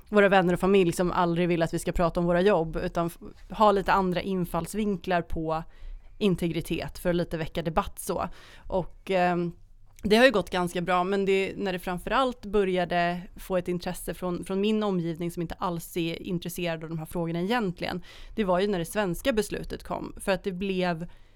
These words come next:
ett sånt, det blev så stort att nu har den här skolan, dels en skola som har kört ansiktsigenkänning, skolan ligger i Norrland. Man tänker sig, det här är väl något man gör på ett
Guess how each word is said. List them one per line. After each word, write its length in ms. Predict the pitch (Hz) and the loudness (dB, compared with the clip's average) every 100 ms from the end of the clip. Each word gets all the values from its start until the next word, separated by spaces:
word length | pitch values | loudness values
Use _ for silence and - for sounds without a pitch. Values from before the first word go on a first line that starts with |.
| - | -10
ett 160 | - - | -10 -4
sånt, 540 | 180 170 - - - | -2 -2 -6 -18 -10
det 60 | 208 | 2
blev 140 | 208 | 4
så 140 | 220 180 | 4 0
stort 540 | - - 196 - - | -6 -2 -4 -4 -8
att 320 | - 185 - - - - | -4 -4 -4 -14 -18 -6
nu 340 | 202 202 214 | 0 2 2
har 180 | 202 220 | 2 2
den 100 | 196 | 2
här 100 | 165 | -2
skolan, 720 | - - 220 185 175 202 196 | -6 -4 -2 -2 0 0 2
dels 260 | 226 240 | 4 4
en 100 | 180 | 2
skola 480 | 180 - 214 180 220 | -2 0 0 2 2
som 140 | 220 208 | 2 0
har 80 | |
kört 180 | 180 175 - | -2 -2 0
ansiktsigenkänning, 1300 | 185 165 - 165 - 170 170 196 185 151 165 185 - - - | 2 0 -4 -8 -4 -4 0 0 0 0 -4 -6 -10 -20 -16
skolan 560 | - 240 208 202 220 | 0 4 4 4 4
ligger 420 | 180 165 156 180 170 | 2 0 0 0 2
i 120 | 180 | 2
Norrland. 760 | 180 185 160 160 156 185 196 - - - | 4 2 2 -2 -2 -2 -6 -10 -12 0
Man 160 | 196 | 2
tänker 240 | 180 170 165 | 2 0 0
sig, 140 | 165 | -2
det 60 | 170 | 2
här 160 | 190 | 2
är 60 | 190 | 2
väl 100 | 180 | 0
något 160 | 170 | -2
man 140 | 175 170 | -2 -2
gör 120 | 170 | 0
på 100 | 175 | -2
ett 160 | - | -4